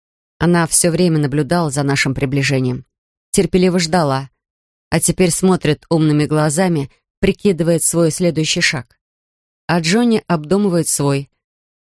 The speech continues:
Она лениво помахивает хвостом, но Джонни стоит совершенно неподвижно.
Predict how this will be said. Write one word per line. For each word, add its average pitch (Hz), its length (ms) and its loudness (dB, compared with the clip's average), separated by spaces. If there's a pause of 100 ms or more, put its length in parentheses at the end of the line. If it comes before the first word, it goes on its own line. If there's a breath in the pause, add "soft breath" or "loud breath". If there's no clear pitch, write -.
Она 247 240 2
лениво 208 400 2
помахивает 165 640 -2
хвостом, 151 680 -2 (360)
но 175 200 4
Джонни 165 360 0
стоит 165 320 -2
совершенно 156 460 0
неподвижно. 135 680 -4